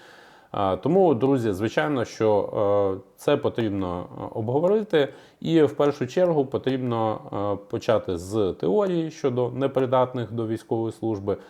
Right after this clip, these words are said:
В нас існують декілька, е, станів, декілька статусів,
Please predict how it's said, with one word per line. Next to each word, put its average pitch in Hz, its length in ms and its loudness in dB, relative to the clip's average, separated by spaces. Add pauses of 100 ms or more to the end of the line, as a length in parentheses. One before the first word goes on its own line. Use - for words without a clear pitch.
(200)
В 95 180 -6
нас 127 440 0
існують 107 480 -4
декілька, 95 640 0 (840)
е, 107 40 -8 (160)
станів, 160 600 0
декілька 98 460 -2
статусів, 143 720 -2